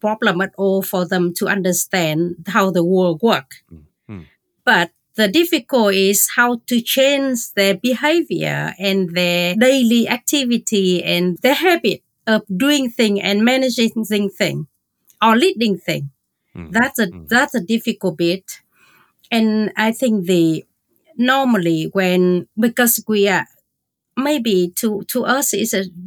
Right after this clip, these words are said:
Speaker 1: a little bit diff-, different to another consultant firm because we are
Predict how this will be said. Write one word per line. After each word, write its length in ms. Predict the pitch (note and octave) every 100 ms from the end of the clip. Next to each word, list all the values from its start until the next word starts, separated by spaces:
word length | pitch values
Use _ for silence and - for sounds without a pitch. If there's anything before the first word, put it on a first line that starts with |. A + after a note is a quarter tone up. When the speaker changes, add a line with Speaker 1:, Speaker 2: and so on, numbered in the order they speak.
| -
Speaker 1:
a 80 | G3+
little 280 | G3+ B3 G3+
bit 240 | A3+ -
diff-, 340 | D4 D4+ - - G#3
different 800 | C#4 - G3+ D#3+ C#3+ C#3+ - - -
to 380 | F#3 F3+ E3+ F3+
another 760 | F#3+ F3 F3+ F3 E3 D3+ D3
consultant 720 | - G3 F#3+ F#3+ F#3 G3+ F#3
firm 460 | - A#3 F3+ D3 F3+ - _ - - - -
because 480 | G#3+ - G#3 G3 -
we 320 | G#3+ G#3 G3 F#3+
are 420 | F#3 F3 E3